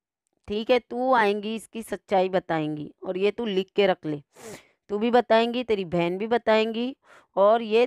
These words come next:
तेरे साथ में भी वही करेगा जो इसने अपनी दो बीवियों के साथ किया और जितनी औरतों के साथ किया ना, तेरे साथ भी करेगा। तू बनेगी इंसाफ बीडी-,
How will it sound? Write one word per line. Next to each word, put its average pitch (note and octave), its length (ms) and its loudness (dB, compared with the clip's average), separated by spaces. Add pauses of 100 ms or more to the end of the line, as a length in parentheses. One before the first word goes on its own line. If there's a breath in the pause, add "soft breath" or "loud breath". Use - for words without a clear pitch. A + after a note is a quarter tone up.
(160)
तेरे G#3+ 240 0
साथ G#3 300 0
में G3+ 160 -4
भी A3+ 140 -6
वही G3 340 -2
करेगा F#3+ 440 2
जो G#3 160 -2
इसने G3 300 -2
अपनी G3+ 300 -4
दो F#3 260 -2
बीवियों F3+ 420 -2
के A3+ 120 0
साथ G#3+ 200 2 (120)
किया G#3+ 380 4
और G3 180 0
जितनी G3 460 -6
औरतों G3 320 -2
के G3+ 100 -4
साथ G3 220 2
किया F3 320 -2
ना, F#3 140 -2
तेरे F#3+ 280 -2
साथ F3+ 280 2
भी F#3 280 -4
करेगा। F3+ 500 2 (520 loud breath)
तू A3+ 200 0
बनेगी G3+ 560 0
इंसाफ F#3 440 0
बीडी-, F3+ 340 -8